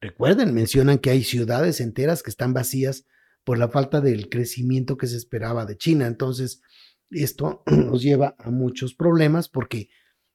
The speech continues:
todas esas viviendas que están desocupadas básicamente se construyeron con financiamiento.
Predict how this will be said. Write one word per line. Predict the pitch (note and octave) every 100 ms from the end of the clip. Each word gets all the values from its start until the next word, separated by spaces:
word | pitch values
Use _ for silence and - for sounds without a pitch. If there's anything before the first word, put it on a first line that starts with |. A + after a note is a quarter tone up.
| _ _ _
todas | F3 F3+ G3+ G3 G3
esas | E3+ F#3 E3
viviendas | F3 E3+ E3 D#3+ D#3+ -
que | B2
están | G#2 C3 D3
desocupadas | D3+ E3 - F3 G3+ E3+ D3+ C#4 - _ _ _ _ _ _ _ _ _ _ _ _ _ _ _ _ _ _ _ _ _ _ _ _ _ _ _ _ _ _ - - - _ _
básicamente | C#3 D#3 D3+ F#3 D#3+ D3+ C#3 C3 D#3+
se | C3+
construyeron | - A#2+ - D3 B2+ A#2 B2+
con | B2+ A2
financiamiento. | - G#2+ G#2+ G#2+ G#2+ A2 D#3 C3+ -